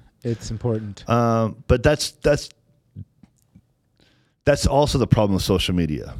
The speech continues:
Speaker 2: Um, they see jack dudes, and then boys, not men, boys wanna start doing it.
Speaker 1: Oh, yeah.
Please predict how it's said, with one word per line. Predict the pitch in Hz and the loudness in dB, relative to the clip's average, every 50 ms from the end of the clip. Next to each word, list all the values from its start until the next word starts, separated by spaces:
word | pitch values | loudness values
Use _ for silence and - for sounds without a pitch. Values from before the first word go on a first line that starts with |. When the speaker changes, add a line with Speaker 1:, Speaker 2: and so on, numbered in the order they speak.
| - - - - - - _ | -10 -10 -10 -12 -14 -14 _
Speaker 2:
Um, | - 98 98 98 98 95 95 92 90 87 87 87 - _ _ _ _ _ _ _ _ _ _ _ _ _ _ _ _ _ _ _ _ _ _ _ _ _ _ _ _ _ _ _ _ - | -4 -2 0 0 2 2 0 0 0 -2 -4 -6 -10 _ _ _ _ _ _ _ _ _ _ _ _ _ _ _ _ _ _ _ _ _ _ _ _ _ _ _ _ _ _ _ _ -4
they | 104 | -2
see | - - 139 117 | 2 2 2 2
jack | 98 - 123 127 120 - - | 2 2 2 2 2 0 -2
dudes, | - 131 139 127 104 107 107 98 104 | 0 2 2 2 2 0 -2 -4 -2
and | 107 101 107 | 0 0 2
then | 110 110 110 107 107 110 113 110 98 85 80 - _ _ _ - _ _ _ - | 2 2 2 2 2 0 0 -2 -4 -8 -10 -14 _ _ _ -20 _ _ _ -2
boys, | 85 - 113 131 127 101 85 120 123 - - - - - - _ _ _ _ _ _ _ _ _ _ _ _ _ _ _ _ _ _ _ _ _ _ - | 2 4 4 4 4 2 2 0 0 -2 -6 -12 -16 -18 -20 _ _ _ _ _ _ _ _ _ _ _ _ _ _ _ _ _ _ _ _ _ _ 0
not | 113 120 | 2 4
men, | 123 127 127 110 95 107 123 123 - - - _ _ _ _ - | 4 4 4 2 2 0 -2 -2 -6 -10 -18 _ _ _ _ 0
boys | 90 - 135 151 135 113 | 2 2 4 4 2 0
wanna | 104 95 87 | 0 0 -2
start | - - 90 82 76 | -2 -2 -4 -4 -2
doing | 85 82 78 73 71 | -4 -2 -2 -4 -6
it. | 64 - - _ - - | -8 -12 -18 _ -18 -12
Speaker 1:
Oh, | - 120 120 | -8 -6 -6
yeah. | 120 117 117 127 127 113 | -4 -4 -4 -4 -4 -6